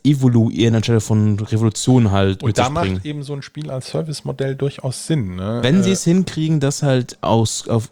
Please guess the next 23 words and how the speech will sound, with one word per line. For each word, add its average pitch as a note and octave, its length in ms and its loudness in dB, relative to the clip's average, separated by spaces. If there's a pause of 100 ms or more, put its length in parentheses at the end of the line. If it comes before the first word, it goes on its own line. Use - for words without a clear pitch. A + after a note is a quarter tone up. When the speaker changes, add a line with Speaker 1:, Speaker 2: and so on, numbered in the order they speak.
Speaker 1:
mit A2+ 280 0
Cosmetics, A#2 680 -2
nehme D#3 160 2
ich - 100 -6
mal C#3+ 120 0
an, C3 400 2
äh, G#2+ 340 2
dass G#2+ 120 0
es G#2+ 100 -10
da A2 120 0
Sachen A2+ 220 0
Speaker 2:
Ziemlich G#2+ 320 0
Speaker 1:
gibt. - 80 -10
Speaker 2:
sicher, F#2 320 -8
dann, F2 240 -10
dann B2 480 -12
kannst - 340 -8
du G2 80 -2
dir F2+ 220 -4
dein F2+ 280 -4
eigens F#2 480 -6
zusammengestelltes F2+ 920 -8
Trikot, F2+ 680 -8